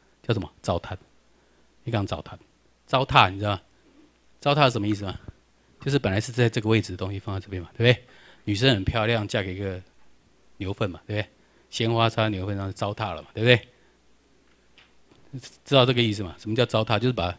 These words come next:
很高级的放在很低的位阶嘛，把它 put down 啊。呃，还有其他字，来下一个字，来下，下一张，trivialize 啊，make something unimportant,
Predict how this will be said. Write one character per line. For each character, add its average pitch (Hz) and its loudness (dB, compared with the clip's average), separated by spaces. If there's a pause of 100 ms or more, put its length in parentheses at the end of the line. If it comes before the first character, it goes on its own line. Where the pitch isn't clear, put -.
(420)
很 101 -6
高 127 8
级 104 0
的 98 -2
放 110 -4
在 104 0
很 90 -8
低 107 -2
的 98 -4
位 104 -2
阶 92 -8
嘛， 90 -14 (800)
把 - -4
它 143 0
put 127 4
down 113 6 (240)
啊。 123 0 (1120)
呃， 110 0
还 131 6
有 131 6
其 120 -4
他 120 6
字， 104 -2 (320)
来 117 0
下 135 4
一 - 6
个 117 -2
字， 104 -8 (1200)
来 113 -6
下， 117 -4
下 127 -2
一 120 0
张， 113 -4 (960)
trivialize 123 0 (760)
啊， 139 0 (200)
make 151 2
something 147 2
unimportant, 120 -2